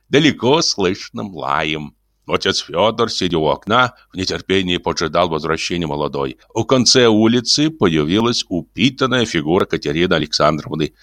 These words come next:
В сажениях в тридцати от дома она остановилась, чтобы поговорить с соседкой. Нерка, придерживаемая шнурком, рассеянно описывала вокруг хозяйки кольца, восьмёрки и параболы, изредка принюхиваясь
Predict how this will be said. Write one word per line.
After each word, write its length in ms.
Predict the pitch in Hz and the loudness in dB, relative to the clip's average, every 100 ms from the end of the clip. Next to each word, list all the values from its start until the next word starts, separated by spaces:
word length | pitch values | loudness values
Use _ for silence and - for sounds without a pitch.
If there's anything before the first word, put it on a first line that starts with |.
| - - | -18 -2
В 60 | |
сажениях 600 | - 101 101 95 90 76 | 0 2 0 0 0 -4
в 40 | - | -4
тридцати 640 | 80 78 82 73 - 151 | -6 -4 -4 -4 -2 -2
от 240 | 135 131 113 | -2 -2 0
дома 440 | 131 123 127 131 _ - | 2 2 0 -2 _ -6
она 320 | 90 82 85 | -2 0 -2
остановилась, 840 | - 92 - 82 73 90 151 143 | -2 -6 -4 -4 -2 0 0 0
чтобы 340 | - - 90 92 | -2 -2 -2 0
поговорить 540 | 82 78 78 110 120 | 0 2 2 2 0
с 40 | |
соседкой. 640 | 90 - 78 76 - 78 - _ _ _ _ | -4 -2 -2 -4 -4 -6 -6 _ _ _ _
Нерка, 580 | 123 165 160 - 156 156 | 0 2 0 -2 -2 0
придерживаемая 1000 | - 131 117 104 104 98 92 90 90 82 | 2 2 4 2 2 2 2 2 0 -2
шнурком, 520 | - 87 80 160 165 - | -2 -2 -2 -2 -2 -4
рассеянно 760 | - 202 214 - 214 180 107 78 | -2 0 0 -2 -2 -2 0 0
описывала 560 | 76 - 131 92 82 78 | 0 -2 -2 0 0 0
вокруг 400 | 73 - 90 - | -2 -2 -2 -2
хозяйки 580 | 73 117 117 - - 98 - | -2 -2 -4 -6 -10 -10 -6
кольца, 560 | 82 82 82 - 78 - - | 0 0 -2 -2 -2 -4 -8
восьмёрки 640 | 76 76 - 135 156 - 120 | -4 -2 0 2 0 0 -4
и 340 | 117 95 - - - | -2 -2 -4 -6 -4
параболы, 880 | 92 85 73 67 65 69 69 69 - _ | 0 2 2 0 -2 -6 -4 -6 -8 _
изредка 560 | - 117 120 127 - 104 | 0 0 0 -4 -2 -4
принюхиваясь 960 | - 82 82 117 117 110 110 107 - | 0 0 2 0 0 2 4 2 0